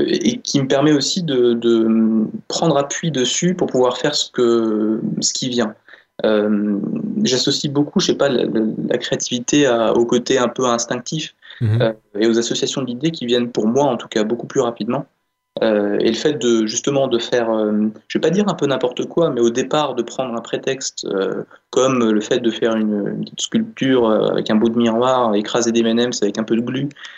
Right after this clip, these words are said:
Speaker 1: euh, le mettre par terre et rien dire, euh, et commencer à, à placer plein de suggestions sur, euh, sur, euh, le chocolat, et cetera, et cetera,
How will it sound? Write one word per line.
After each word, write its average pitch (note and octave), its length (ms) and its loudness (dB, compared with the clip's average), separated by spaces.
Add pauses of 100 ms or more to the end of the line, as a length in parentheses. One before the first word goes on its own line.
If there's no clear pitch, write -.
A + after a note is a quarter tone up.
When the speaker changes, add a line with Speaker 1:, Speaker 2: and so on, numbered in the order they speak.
(160)
Speaker 1:
euh, A2+ 140 4
le A2+ 100 4
mettre B2+ 220 0
par - 200 -4
terre C3 220 -2
et G#2+ 80 0
rien A2 240 -4
dire, D3 320 -2 (380)
euh, A2 160 0
et G#2+ 80 0
commencer A#2 400 2
à, A2 220 0
à A2 40 -2
placer A#2+ 320 -2
plein A#2+ 140 -2
de A#2 80 -2
suggestions B2 600 0
sur, G#2+ 280 -2
euh, G2+ 480 2
sur, A2 320 2
euh, G#2 180 2
le G#2+ 60 -2
chocolat, A#2+ 560 2
et A#2 40 -4
cetera, G#2+ 280 0
et G#2+ 40 0
cetera, B2 360 0